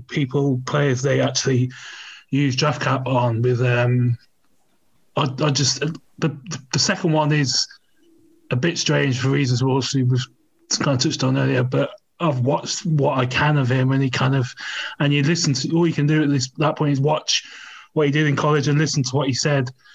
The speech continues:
to the, on the press conference after he was selected. And he just, like, the vibe makes, again, makes a lot of sense for the Seahawks, for that defensive back room,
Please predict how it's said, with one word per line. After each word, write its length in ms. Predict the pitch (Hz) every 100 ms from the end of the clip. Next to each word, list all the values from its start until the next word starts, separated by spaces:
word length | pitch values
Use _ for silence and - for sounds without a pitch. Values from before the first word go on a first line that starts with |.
| - _ _ _ _
to 160 | - 143
the, 440 | 139 139 135 139 - - 151
on 140 | 139
the 80 | 135
press 220 | 156 131
conference 480 | 143 131 139 131 131
after 260 | 127 139
he 60 | 131
was 160 | 127 -
selected. 420 | 151 160 - 123
And 80 | 139
he 80 |
just, 320 | 139 143 - 151
like, 300 | 151 135 - _ _ _
the 100 | 156
vibe 720 | 131 139 156 151 143 131 127 127
makes, 380 | 151 143 - -
again, 460 | 135 135 135 120 127
makes 260 | 139 131
a 40 | 135
lot 240 | 135 139
of 80 | 127
sense 500 | - 135 131 127 - - - - - - -
for 260 | - 147 143
the 60 |
Seahawks, 480 | 127 135 139 139 135
for 300 | - 151 156
that 260 | 147 143 -
defensive 460 | 139 151 127 139 127
back 220 | 139 135
room, 400 | 139 131 127